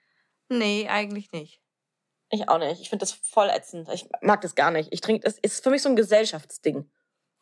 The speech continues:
Speaker 1: Ich fühle mich da auch alkoholabhängig, wenn ich al-, alleine trinke. Also es fühlt sich falsch an.
Speaker 2: Ja,
Speaker 1: Es fühlt sich
Speaker 2: es
Speaker 1: verboten
Speaker 2: ist
Speaker 1: an.
Speaker 2: eklig.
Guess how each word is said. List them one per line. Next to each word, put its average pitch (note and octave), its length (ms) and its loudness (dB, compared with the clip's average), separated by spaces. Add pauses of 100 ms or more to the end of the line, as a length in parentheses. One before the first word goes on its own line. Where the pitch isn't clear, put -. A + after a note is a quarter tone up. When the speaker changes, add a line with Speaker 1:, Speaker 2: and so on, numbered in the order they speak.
Speaker 1:
Ich B3 160 2
fühle E4 180 -4
mich D4+ 200 -4
da G#3 260 2
auch - 200 -8 (600)
alkoholabhängig, G#3 1600 -4
wenn F3 160 0
ich F#3+ 160 -8
al-, F3+ 280 -2
alleine F#3 340 0
trinke. F#3+ 320 -8
Also F#3 140 -2
es G3 80 -8
fühlt C4+ 260 -4
sich A3+ 340 -8
falsch A3 340 0
an. E3 260 -10 (480)
Speaker 2:
Ja, G#3+ 180 6
Speaker 1:
Es G3+ 60 4
fühlt C4 100 -4
sich B3+ 100 -6
Speaker 2:
es - 40 -12
Speaker 1:
verboten A3+ 480 0
Speaker 2:
ist - 60 0
Speaker 1:
an. A3 60 2
Speaker 2:
eklig. E3 300 0